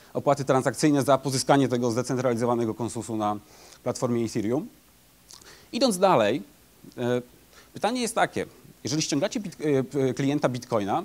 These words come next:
w tym momencie można powiedzieć, że takim defaultowym wyglądem tego klienta będzie portfel. Możemy przesyłać jakieś pieniądze, natomiast tutaj,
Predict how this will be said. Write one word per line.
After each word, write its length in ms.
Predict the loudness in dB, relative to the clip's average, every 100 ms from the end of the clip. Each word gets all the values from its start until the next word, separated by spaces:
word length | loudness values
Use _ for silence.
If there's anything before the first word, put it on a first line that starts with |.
| -8
w 80 |
tym 120 | -6 -4
momencie 480 | 0 0 2 2 0 -8 -20 -20 -20 _ -20 -16
można 220 | -8 -2 0
powiedzieć, 340 | 4 6 6
że 80 | 4
takim 280 | 2 0 0
defaultowym 800 | 2 4 6 6 6 4 2 -8 _ _ _ _ _ _ _ -10
wyglądem 400 | -4 2 6 6
tego 180 | 6 4
klienta 320 | 4 2 2
będzie 200 | 2 2
portfel. 380 | 4 2 0 -12 -4
Możemy 240 | 0 0
przesyłać 380 | 0 2 0 2
jakieś 200 | -4 -6
pieniądze, 480 | -4 -4 -2 -2 -2
natomiast 480 | -6 -6 -6 -6 -6
tutaj, 400 | 2 4 4